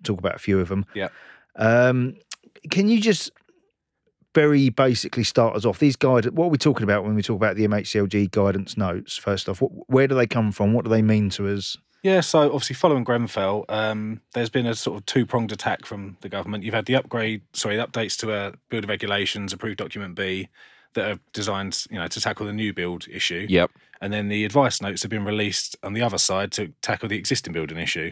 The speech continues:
Speaker 3: Okay.
Speaker 2: Um, started off with advice note one, which was directed at A C M specifically, obviously following what we know at Grenfell. And then over time they've developed, we're now up to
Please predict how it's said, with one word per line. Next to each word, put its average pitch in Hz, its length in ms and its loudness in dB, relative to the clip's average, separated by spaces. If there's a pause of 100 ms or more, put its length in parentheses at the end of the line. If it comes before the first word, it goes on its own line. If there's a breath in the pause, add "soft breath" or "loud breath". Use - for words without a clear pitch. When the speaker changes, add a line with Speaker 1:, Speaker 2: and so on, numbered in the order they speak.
(320 soft breath)
Speaker 3:
Okay. 101 320 4
Speaker 2:
Um, 101 260 -4
started 131 340 2
off 117 160 0
with 113 280 0
advice 110 360 -4
note 104 160 -4
one, 131 360 2
which - 180 -6
was 104 220 -6 (600)
directed 107 320 -2
at 92 100 -2
A 107 100 -2
C - 180 0
M 95 100 0
specifically, 117 580 -2
obviously - 200 -6
following 95 380 -6
what 95 100 -8
we 95 60 -10
know 90 100 -8
at - 80 -12
Grenfell. 120 580 -2 (360 soft breath)
And 104 100 -6
then 110 140 -2
over 113 240 -2
time 101 260 -4
they've 101 140 -4
developed, 98 500 -6
we're 120 60 -8
now 113 240 -2
up - 160 -4
to 101 380 -2